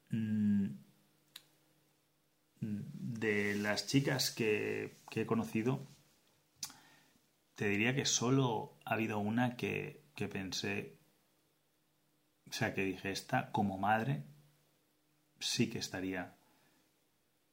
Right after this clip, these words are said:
sí que estaría abierto a la posibilidad". Y se lo planteé, de hecho, aunque me dijo, "Sí, sí, claro, yo soy madre de tu hijo, siempre y cuando tú hagas de padre convencional", ¿no?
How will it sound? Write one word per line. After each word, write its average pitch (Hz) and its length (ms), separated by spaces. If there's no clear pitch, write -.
sí - 160
que 120 60
estaría 110 440
abierto 107 440
a 92 220
la 95 120
posibilidad". 101 440
Y 110 220
se 107 140
lo 92 140
planteé, 90 340
de 131 140
hecho, - 280
aunque 95 260
me 95 100
dijo, 92 320
"Sí, 95 200
sí, 113 160
claro, 120 240
yo 101 140
soy 98 260
madre 98 280
de 95 60
tu 95 140
hijo, - 280
siempre 98 280
y - 20
cuando 98 320
tú 101 160
hagas 95 260
de 95 100
padre 101 360
convencional", 95 720
¿no? 139 100